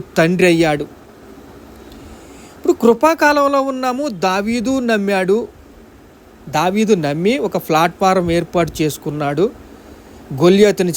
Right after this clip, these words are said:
చంపేశాడు. యేసుక్రీస్తు ఒక ప్లాట్‌ఫారం ఏర్పాటు చేసుకున్నాడు.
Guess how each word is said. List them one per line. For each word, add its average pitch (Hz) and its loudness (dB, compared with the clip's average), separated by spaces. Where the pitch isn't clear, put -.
చంపేశాడు. 147 0
యేసుక్రీస్తు 285 4
ఒక 247 2
ప్లాట్‌ఫారం 226 2
ఏర్పాటు 202 -2
చేసుకున్నాడు. 175 0